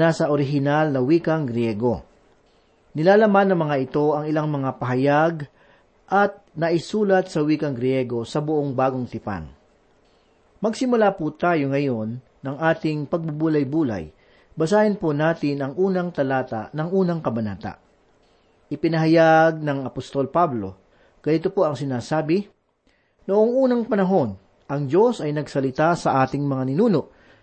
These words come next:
sa iba't ibang panahon, sa iba't ibang paraan, sa pamamagitan ng mga propeta." Ang kahangahangang estilo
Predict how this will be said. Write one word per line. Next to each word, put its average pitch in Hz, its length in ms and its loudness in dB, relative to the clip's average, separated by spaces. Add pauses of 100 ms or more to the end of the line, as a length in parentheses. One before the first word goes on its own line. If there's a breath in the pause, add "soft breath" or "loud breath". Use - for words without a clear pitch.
(120)
sa 151 160 -4
iba't 165 320 0
ibang 165 240 -2
panahon, 190 640 0 (240 soft breath)
sa - 160 -4
iba't 196 320 2
ibang 180 320 0
paraan, 151 640 -2
sa 190 160 -8
pamamagitan 190 720 0
ng 156 80 -2
mga 143 200 -4 (360 soft breath)
propeta." 117 640 -4 (840)
Ang 165 160 -2
kahangahangang 151 800 -2
estilo 131 560 -4